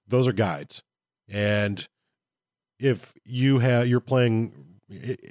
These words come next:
if I were running the game and we're, we're playing a revised edition or V twenty, and you're like, "Hey, you know what? I really wanna be a Jobsworth." I would say, "All right, let me read it. Okay, it makes sense.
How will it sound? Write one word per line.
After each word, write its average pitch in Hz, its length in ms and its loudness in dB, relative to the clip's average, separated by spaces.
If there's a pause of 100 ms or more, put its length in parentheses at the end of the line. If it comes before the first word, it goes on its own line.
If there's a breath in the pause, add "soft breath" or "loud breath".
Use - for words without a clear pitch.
if 160 140 -2
I 180 100 4
were 190 120 6
running 156 220 2
the 127 60 2
game 85 380 -2
and 110 140 2
we're, 117 240 4
we're 120 240 0
playing 117 300 0
a 104 60 2
revised 95 520 0
edition 92 280 -4
or 87 60 -2
V 92 160 -2
twenty, 85 460 -4 (500 loud breath)
and 107 140 -2
you're 117 100 2
like, 113 280 0
"Hey, 127 240 0
you 98 220 -4
know 113 100 2
what? 123 260 0
I 110 100 -2
really 127 440 2
wanna 110 400 2
be 98 560 0 (140)
a 95 180 -10
Jobsworth." 78 1000 -8 (720)
I 113 120 2
would 117 160 2
say, 120 280 2 (100)
"All 160 180 2
right, 113 220 4
let 107 200 0
me 127 100 0
read 104 240 2
it. 107 180 0
Okay, 110 380 0
it 104 240 -6
makes 104 280 -4
sense. 127 300 0